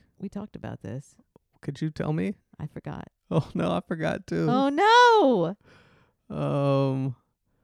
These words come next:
Speaker 2: oh, jeez.
Speaker 1: We wrote it down.
Speaker 2: Oh, is it the socialism thing?
Speaker 1: Yeah, it's the big socialism report. That's
Speaker 2: Oh,
Speaker 1: right.
Speaker 2: oh, did we wanna do Bernie v. Warren too?
Speaker 1: Oh, yeah. Do you wanna go back?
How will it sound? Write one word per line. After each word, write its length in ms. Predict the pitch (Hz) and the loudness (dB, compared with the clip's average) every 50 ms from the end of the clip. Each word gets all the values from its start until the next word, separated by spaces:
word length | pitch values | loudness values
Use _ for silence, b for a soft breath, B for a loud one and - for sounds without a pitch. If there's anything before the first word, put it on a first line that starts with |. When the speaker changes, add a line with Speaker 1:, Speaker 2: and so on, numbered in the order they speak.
| _ _ _ _ _ _ _ _ _ _ _ _ _ _ _ _ | _ _ _ _ _ _ _ _ _ _ _ _ _ _ _ _
Speaker 2:
oh, 200 | 160 156 160 151 139 | -2 0 0 0 0
jeez. 640 | 147 143 135 131 123 117 117 123 - - - - - | 0 -2 -2 -2 -2 -2 -2 -4 -6 -10 -16 -10 -6
Speaker 1:
We 120 | 190 196 | -4 -4
wrote 180 | 196 208 226 220 | -2 -2 -4 -4
it 100 | 202 - - | -6 -6 -2
down. 100 | 165 165 | 2 4
Speaker 2:
Oh, 360 | 196 214 202 170 135 - - | 8 8 10 8 8 6 2
is 240 | - 139 165 156 147 | -6 -4 -2 0 0
it 100 | 160 151 | 0 -2
the 100 | - 147 | -2 -2
socialism 720 | 135 - - 143 165 165 - 175 170 180 175 185 190 190 | -2 0 0 2 2 2 0 0 0 0 0 0 -2 -2
thing? 160 | 180 196 202 - | -2 0 2 4
Speaker 1:
Yeah, 440 | 403 480 508 523 508 480 392 233 175 | 6 6 8 8 8 8 6 6 4
it's 140 | 180 - | 0 -2
the 100 | - 277 | -6 -6
big 180 | 240 330 330 - | -4 -4 -4 -4
socialism 640 | - - 466 359 - - 269 220 196 175 170 156 | -4 -2 0 0 0 0 -2 -2 -2 -2 -4 -4
report. 420 | 147 143 - - 165 143 131 104 - _ | -4 -6 -6 -4 -4 -4 -4 -4 -6 _
That's 200 | - - 311 - 143 165 | -8 -8 -6 -6 -4 -4
Speaker 2:
Oh, 40 | |
Speaker 1:
right. 200 | 165 160 139 156 | -4 -2 0 2
Speaker 2:
oh, 60 | 165 151 | 2 2
did 180 | 156 175 170 | 2 2 0
we 100 | 196 220 | 2 2
wanna 200 | 233 254 269 262 226 | 2 4 4 2 2
do 120 | - 190 | 0 -2
Bernie 340 | 151 - 151 156 170 180 175 | -2 0 0 2 2 0 0
v. 180 | 156 156 143 | -2 -2 -2
Warren 480 | 127 120 107 107 120 135 156 160 160 147 | -2 -2 -2 -2 -2 -2 -2 -2 -4 -4
too? 380 | - 135 135 147 151 165 160 - | -4 -2 -2 0 0 0 -2 -4
Speaker 1:
Oh, 100 | - 180 | -4 -4
yeah. 260 | 175 170 170 151 120 - | -4 -4 -4 -4 -6 -6
Do 80 | - | -8
you 60 | 151 | -8
wanna 100 | 160 170 | -8 -6
go 140 | 165 160 156 | -6 -6 -6
back? 340 | 156 160 151 160 185 - _ | -6 -6 -8 -10 -10 -14 _